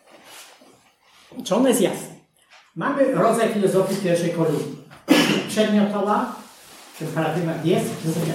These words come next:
podmiotowa, paradygmat jestem i filozofia dialogu, paradygmat jest. Podstawowe władze,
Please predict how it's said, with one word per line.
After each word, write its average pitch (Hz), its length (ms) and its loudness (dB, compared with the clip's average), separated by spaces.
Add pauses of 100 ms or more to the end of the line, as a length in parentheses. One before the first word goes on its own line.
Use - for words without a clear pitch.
podmiotowa, 208 560 2 (160)
paradygmat 160 400 -4
jestem 202 440 0 (260)
i 180 40 -2
filozofia 190 460 -2 (340)
dialogu, 175 420 0
paradygmat 160 600 -4
jest. 160 460 -2 (880)
Podstawowe 202 420 4
władze, 175 280 2